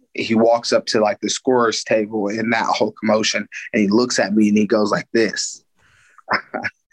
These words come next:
And, um, I kinda just, like, "Oh, okay." Like, he,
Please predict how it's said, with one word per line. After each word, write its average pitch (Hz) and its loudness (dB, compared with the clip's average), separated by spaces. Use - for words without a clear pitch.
And, 120 2
um, 104 0
I 117 0
kinda 117 -2
just, 104 -8
like, 98 -2
"Oh, 117 2
okay." 113 0
Like, 101 0
he, - -2